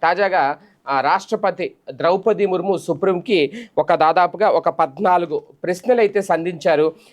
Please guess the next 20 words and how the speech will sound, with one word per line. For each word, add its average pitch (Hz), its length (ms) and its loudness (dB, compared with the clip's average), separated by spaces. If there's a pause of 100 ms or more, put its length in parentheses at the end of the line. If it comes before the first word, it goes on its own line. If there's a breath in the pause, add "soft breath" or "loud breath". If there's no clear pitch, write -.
(140 soft breath)
దీంతో 262 360 2
చాలా 220 360 0
వ-, 233 200 2 (100)
చాలా 208 240 2
వరకు 226 300 2
ఇప్పుడు, 170 400 0 (180)
ఆ, 160 40 0
క్లారిటీ 190 440 0
వచ్చే 208 260 2
అవకాశం 190 360 -2
అయితే 180 180 0
కనిపిస్తుంది. 147 760 0 (340 loud breath)
గవర్నర్లు 220 580 2
అలాగే 208 400 2
రాష్ట్రపతికి 190 1040 -2 (120)
నిజంగా 214 360 4
కాల 202 400 0
పరిమితి 226 460 -2
సుప్రీంకోర్టు 214 760 -2
విధిస్తుందా, 175 800 0